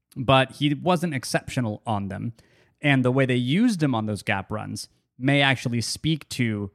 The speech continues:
the Notre Dame coaching staff understanding that he's not going to be a down block mauler type of power guy,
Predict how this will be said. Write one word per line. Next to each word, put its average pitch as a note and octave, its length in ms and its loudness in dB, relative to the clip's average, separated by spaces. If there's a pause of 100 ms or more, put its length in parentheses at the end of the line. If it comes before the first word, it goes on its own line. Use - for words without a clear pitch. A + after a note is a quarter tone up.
(140)
the B2 80 -2
Notre B2 200 2
Dame A#2 180 0
coaching A2+ 280 -2
staff G#2+ 260 -4
understanding G#2 520 -6
that G#2 140 -12
he's C3+ 240 0
not A#2 240 -4
going A2 200 -4
to G#2+ 60 -6
be A2 340 -4
a A2+ 140 -4
down A2 480 0
block G#2+ 440 -2
mauler A2 540 0
type - 280 -8
of G2 140 -16
power G2 360 -6
guy, G2 400 -8